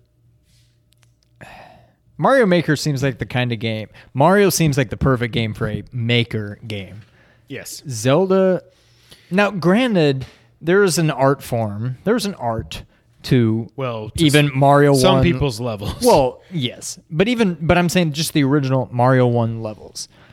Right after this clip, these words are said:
Speaker 1: They
Speaker 2: Oh,
Speaker 1: were not
Speaker 2: gosh.
Speaker 1: that complex. You look at it and you think,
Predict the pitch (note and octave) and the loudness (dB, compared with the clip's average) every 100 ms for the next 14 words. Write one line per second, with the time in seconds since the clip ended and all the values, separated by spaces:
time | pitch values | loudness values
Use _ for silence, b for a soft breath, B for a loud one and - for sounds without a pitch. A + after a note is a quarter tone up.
0 | b G3 E3+ G3 G3 E3 D#3+ D#3 E3+ D#3+ | b 2 4 4 4 4 2 2 2 0
1 | D3 C3 A#2+ - A#2+ C#3+ C3+ C3+ C#3 D3 | 2 0 0 -2 -6 0 2 2 2 2
2 | C#3 C#3 B2+ - B2+ B2 | 0 0 -4 0 -2 -4